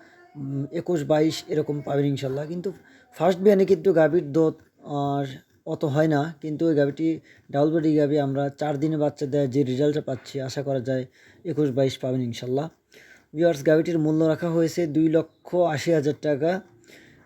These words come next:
আহ, এর মধ্যে কিন্তু আপনার এক টাকা হারিয়ে গেলেও হবে না ইনশাল্লাহ।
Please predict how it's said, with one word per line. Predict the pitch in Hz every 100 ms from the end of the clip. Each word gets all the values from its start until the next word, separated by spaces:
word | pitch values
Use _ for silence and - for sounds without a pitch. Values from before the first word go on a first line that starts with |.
| -
আহ, | 131 131 127 -
এর | 156 147
মধ্যে | 156 139 147
কিন্তু | 151 - 160 160 165
আপনার | 120 123 135 139 131 131 -
এক | 143 -
টাকা | 143 135 139
হারিয়ে | 120 135 151 147
গেলেও | 139 147
হবে | 131 135
না | 135
ইনশাল্লাহ। | 123 - 131 135 156